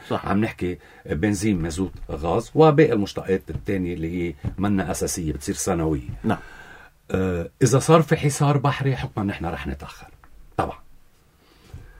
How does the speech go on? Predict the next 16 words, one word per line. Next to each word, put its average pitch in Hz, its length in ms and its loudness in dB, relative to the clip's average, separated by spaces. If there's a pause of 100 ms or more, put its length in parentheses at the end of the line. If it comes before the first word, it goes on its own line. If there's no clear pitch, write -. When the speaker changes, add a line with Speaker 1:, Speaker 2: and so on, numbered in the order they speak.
(220)
Speaker 2:
هلأ 113 280 2
بتقلي 151 360 6
قديش، 143 760 6 (120)
بقلك 117 460 2
أنا 131 160 0
نحن 131 200 -2
عنا 196 340 -2
احتياط 95 440 -6
بلبنان 87 220 -4
بضيعنا، 87 380 -4 (320)
بس - 140 -8
نحن 95 140 -8
ما 110 120 -2
عنا 131 200 2
احتياط 120 440 -4
استراتيجي 120 640 -4